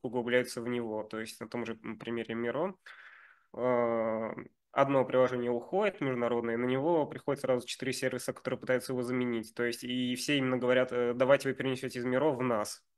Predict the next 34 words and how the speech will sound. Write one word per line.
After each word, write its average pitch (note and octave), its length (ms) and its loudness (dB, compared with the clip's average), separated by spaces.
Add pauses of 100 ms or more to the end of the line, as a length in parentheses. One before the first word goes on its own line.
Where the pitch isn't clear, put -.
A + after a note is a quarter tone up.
То A#2 100 -2
есть, A2 280 -10
э, A2+ 460 -4
помимо A#2+ 1080 2
этого B2 240 -2
всего A#2+ 220 -2
и A#2+ 120 0
Яндекс F3+ 420 0
там D3+ 160 4
сделал C#3+ 220 2
какой-то C#3 220 -8
свой C3+ 180 -4
хакатон, B2+ 420 -2
после B2+ 240 -6
которого B2 420 -2
они A#2+ 340 -4
сделали A#2+ 260 -4
свою B2 240 -8
доску. A#2+ 480 -6 (580)
М C3 140 -2
Т C3 120 4
С B2 120 -8
Link G3+ 240 0
сразу D3+ 280 0
предлагает C#3+ 600 4
что-то - 260 -6
ещё, B2+ 580 2
и C3 320 0
вот C3 240 -2
у B2+ 40 -2
нас B2 220 -2
есть A#2+ 260 -6
остальные A2 500 -2
тоже. A2 320 -8